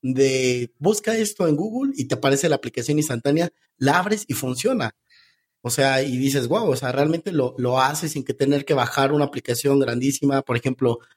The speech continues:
una, la aplicación de YouTube también es pesada, y sin tener que bajar todo eso ya lo estás reproduciendo y tienes como ciertas características. Yo creo que lo hacen más por eso, por querer como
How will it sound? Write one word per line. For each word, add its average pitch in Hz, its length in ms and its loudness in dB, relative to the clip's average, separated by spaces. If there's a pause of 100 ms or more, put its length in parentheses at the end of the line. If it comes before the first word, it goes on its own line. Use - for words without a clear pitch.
(180)
una, 139 280 0
la 113 180 2
aplicación 127 420 -4
de 143 80 0
YouTube 139 280 0
también 123 240 -2
es 120 60 -2
pesada, 139 580 0 (280)
y 120 80 -4
sin 123 120 -8
tener 143 220 0
que 190 80 -4
bajar 160 300 -2
todo 151 180 4
eso 147 160 -2
ya 143 100 2
lo 139 60 0
estás 139 240 0
reproduciendo 139 600 0
y 151 80 0
tienes 147 240 2
como 127 260 -4 (300)
ciertas 147 360 -2
características. 139 760 -2
Yo 214 120 -4
creo - 180 -12
que 226 100 -8
lo 180 120 2
hacen 175 220 -2
más 139 100 -2
por 127 220 -2
eso, 117 160 -10
por - 180 -16
querer 139 260 0
como 147 360 -6